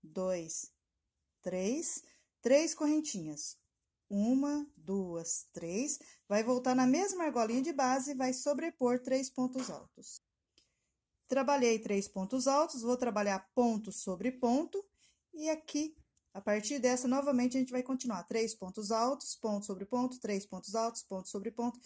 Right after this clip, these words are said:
até chegar na última argolinha da carreirinha. Cheguei na última argolinha, novamente, olha,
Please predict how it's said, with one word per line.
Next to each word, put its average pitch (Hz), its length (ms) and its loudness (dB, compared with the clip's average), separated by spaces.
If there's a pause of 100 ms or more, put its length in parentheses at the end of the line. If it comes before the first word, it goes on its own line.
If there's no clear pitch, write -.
(260)
até 269 200 -2
chegar 294 240 0
na 285 100 2
última 294 320 0
argolinha 240 640 0 (580)
da 208 160 -4
carreirinha. 214 540 -2 (1500)
Cheguei 262 380 2
na 262 120 4
última 214 340 0
argolinha, 254 480 2
novamente, 302 720 0
olha, 170 240 -6